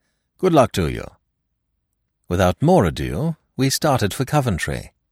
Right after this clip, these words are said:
Poirot made no inquiries at the theatre, but contented himself with booking stalls for the variety performance that evening. The show was wearisome beyond words,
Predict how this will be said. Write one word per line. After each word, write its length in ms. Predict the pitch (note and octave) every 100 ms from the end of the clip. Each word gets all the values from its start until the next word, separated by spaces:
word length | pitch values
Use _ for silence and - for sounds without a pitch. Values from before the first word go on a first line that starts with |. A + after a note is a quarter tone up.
| _ _ _ _ -
Poirot 420 | F3 F3+ G#3 E3
made 240 | C#3 C3
no 200 | C3+ B2
inquiries 680 | A2 B2 - F2 D2 C#2 D2+
at 80 | B1+
the 80 |
theatre, 560 | D#2 A#2 E2 - C2 C3+ _ _ _ _ -
but 220 | E3 D#3
contented 460 | E3+ D#3 G#3+ F#3
himself 640 | B2+ G#2 - F#2 D#2 A#2 D3
with 160 | C3+
booking 380 | C#3 F3 D#3+ C3+
stalls 500 | - F#3+ C#3 F2+ F2+
for 140 | -
the 100 | G2+
variety 540 | G2 A2 A#2 G#2+ G2+ F#2
performance 580 | F2+ - E2 D#2 G2+ -
that 220 | B2 D3+
evening. 480 | C#3+ F#2+ C#2+ G1+ - _ _ _ _ _ _ _ _ _
The 80 | -
show 500 | - D#3 C#3+ B2 A2
was 400 | G2+ D2+ F#2 E2+
wearisome 720 | F2 B2+ A2+ D#2 - D2+ C#2+
beyond 380 | D#2 F#2+ F#2+ G2
words, 680 | E2+ G#2 D2 A1 G1+ -